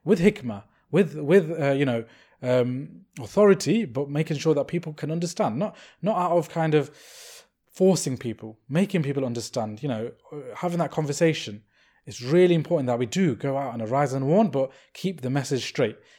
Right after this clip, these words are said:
And the final bit is making sure that we glorify Allah, pray to Allah,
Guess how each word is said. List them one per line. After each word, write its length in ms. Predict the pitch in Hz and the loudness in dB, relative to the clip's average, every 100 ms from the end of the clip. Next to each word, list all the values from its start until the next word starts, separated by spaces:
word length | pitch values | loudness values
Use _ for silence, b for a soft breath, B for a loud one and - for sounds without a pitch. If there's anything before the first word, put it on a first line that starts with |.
| b | b
And 120 | 127 | -4
the 40 | 127 | -4
final 400 | - 185 185 143 | 0 2 4 6
bit 380 | 147 185 - _ | 6 4 0 _
is 320 | 120 110 - | -8 -8 -10
making 300 | 123 160 113 | -8 -8 -8
sure 160 | - 120 | -10 -8
that 140 | 110 | -8
we 60 | 107 | -10
glorify 460 | 95 117 107 120 | -6 -6 -6 -8
Allah, 260 | 104 104 113 _ _ _ | -10 -10 -14 _ _ _
pray 200 | - 139 | -6 -4
to 180 | 131 117 | -4 -6
Allah, 280 | 110 107 110 | -10 -10 -14